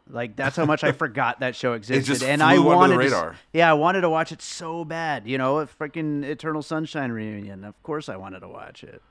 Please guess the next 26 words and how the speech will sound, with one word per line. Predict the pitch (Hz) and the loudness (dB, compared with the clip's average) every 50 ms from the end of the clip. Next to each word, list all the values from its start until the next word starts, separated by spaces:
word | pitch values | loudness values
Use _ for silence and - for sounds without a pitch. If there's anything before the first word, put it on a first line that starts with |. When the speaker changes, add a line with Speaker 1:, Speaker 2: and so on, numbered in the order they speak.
| _ | _
Speaker 1:
But | 101 101 | -10 -4
Speaker 2:
Likewise, | 98 104 113 110 - 98 87 85 82 - - - _ | -4 -2 -2 -2 -4 -4 -4 -4 -6 -10 -16 -20 _
fifteen | _ - - 127 127 - 139 127 117 | _ -8 -8 -8 -6 -6 -8 -6 -6
years | 117 117 113 110 | -6 -8 -8 -6
ago | 98 95 | -6 -6
or | 90 | -6
ten | 87 - - 117 110 | -4 -6 -8 -10 -8
years | 107 110 110 104 95 | -8 -10 -10 -10 -8
ago, | 85 85 80 76 80 _ _ - | -8 -8 -8 -8 -10 _ _ -12
at | 95 95 | -10 -10
the, | - 113 135 | -8 -6 -6
uh, | 160 170 | -6 -6
let's | 175 175 - | -6 -6 -6
say | - 165 | -6 -6
ten | 143 - 151 123 | -6 -8 -8 -8
years | 98 92 85 82 | -8 -8 -10 -10
ago, | 80 82 80 80 _ | -10 -12 -12 -12 _
because | - 87 - 95 90 82 85 | -16 -12 -12 -12 -10 -10 -12
it's | 85 82 - _ - | -16 -16 -18 _ -16
a | 92 | -16
good, | 92 - 95 90 80 - - | -12 -10 -10 -10 -10 -10 -10
helpful | 101 101 90 - 98 | -10 -10 -8 -8 -10
demarcation | 92 98 95 87 85 82 - - 90 85 - - 82 78 | -10 -8 -8 -8 -8 -10 -10 -10 -12 -12 -12 -14 -16 -16
for | - 82 | -18 -18
the | 78 78 | -18 -14
decade. | 78 90 87 82 - 78 80 78 | -12 -10 -12 -10 -12 -16 -20 -20